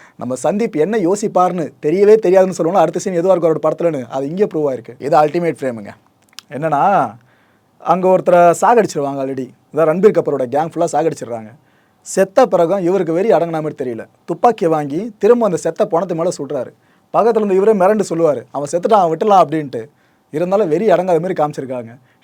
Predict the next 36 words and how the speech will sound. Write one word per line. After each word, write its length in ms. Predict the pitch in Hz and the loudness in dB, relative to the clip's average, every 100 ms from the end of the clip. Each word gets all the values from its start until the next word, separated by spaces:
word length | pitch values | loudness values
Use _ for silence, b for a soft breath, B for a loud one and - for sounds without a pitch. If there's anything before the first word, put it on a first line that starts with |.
| - | -4
ட்ரெய்லர்லயே 380 | 151 202 190 208 | 0 2 2 2
இந்த 120 | 180 | 2
கட்டு 260 | 170 160 | -2 -2
இப்படி 220 | 180 165 165 | -2 -2 -4
இருக்குன்னா, 320 | 160 190 135 - | -2 -2 -4 -6
படத்துல 300 | 143 185 165 | -6 0 0
என்னென்ன 300 | 143 202 190 | 0 0 -2
பண்ண 280 | 156 156 139 | -2 0 0
காத்திருக்காங்களோ. 560 | 139 139 131 127 127 131 b b b b b - | 0 -4 -6 -6 -10 -14 b b b b b -10
இது 240 | 123 139 | -4 -2
ஆக்சுவலா 560 | 139 185 175 214 175 95 - | 0 2 4 4 2 -2 -8
இந்த 260 | 143 170 165 | -4 -2 2
ட்ரெய்லர்லேருந்து 380 | 202 226 202 202 | 2 4 4 2
எடுக்கப்பட்ட 720 | 165 180 175 160 - 175 196 - | 0 0 -2 -2 -2 -2 -4 -10
சில 360 | - 240 247 220 | -10 -2 0 0
வயலன்ஸ் 420 | 151 202 220 208 | 2 2 2 -2
மிகுந்த 320 | 170 202 180 | -4 -2 -2
காட்சிகள். 400 | 135 127 113 110 _ _ _ _ _ _ | -2 -6 -10 -20 _ _ _ _ _ _
இதுல 180 | 131 180 180 | -2 0 0
பாத்தீங்கன்னா, 560 | 175 170 175 220 156 110 - | -2 -2 0 0 0 -4 -12
துப்பாக்கி 360 | - 151 220 165 | -16 2 2 4
எடுத்து 300 | 160 156 175 | 0 2 2
ஒருத்தர் 140 | 156 | 0
மேல 240 | 139 170 196 | -2 2 2
இப்படி 120 | 156 | 0
வைக்கிறாப்புல, 580 | 143 175 151 135 143 233 _ | -2 0 -2 0 -4 -4 _
அங்க 440 | - 151 180 175 - - | -6 -4 2 2 2 2
க்ளோஸ் 380 | 226 247 247 - | 8 8 6 4
கான்டாக்டா 380 | 180 185 175 190 | 4 4 4 4
வச்சு 200 | 170 170 | 4 0
துப்பாக்கி 360 | 160 202 180 | -2 2 2
ஃபுல்லா 200 | 165 165 | 0 0
ஃபயர் 260 | 175 151 160 | 0 2 0
பண்றது, 360 | 147 127 110 107 _ | -2 -8 -10 -16 _
ரத்தம் 320 | 147 147 170 | -4 -2 -4
தெறிக்கிறது 480 | 139 147 143 123 | -4 -4 -6 -6